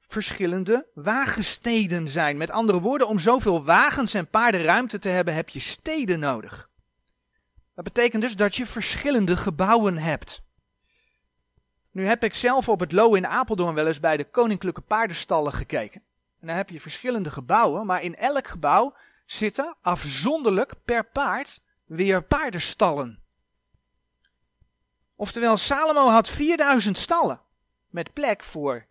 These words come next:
tien individuele paarden. En dan kom je dus zowel op die aantal van vierduizend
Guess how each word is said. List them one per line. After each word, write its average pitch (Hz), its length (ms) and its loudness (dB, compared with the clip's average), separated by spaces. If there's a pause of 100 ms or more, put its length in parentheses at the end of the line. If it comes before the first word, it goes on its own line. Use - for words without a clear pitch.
(220)
tien 254 340 -2
individuele 160 760 -6
paarden. 302 420 -4 (460)
En 170 100 -18
dan 160 140 -16
kom 220 220 -6
je 151 80 -8
dus 139 280 -8 (100)
zowel 196 380 -6
op 147 220 -4
die - 180 -12
aantal 156 440 -4
van 127 200 -12
vierduizend 220 720 -6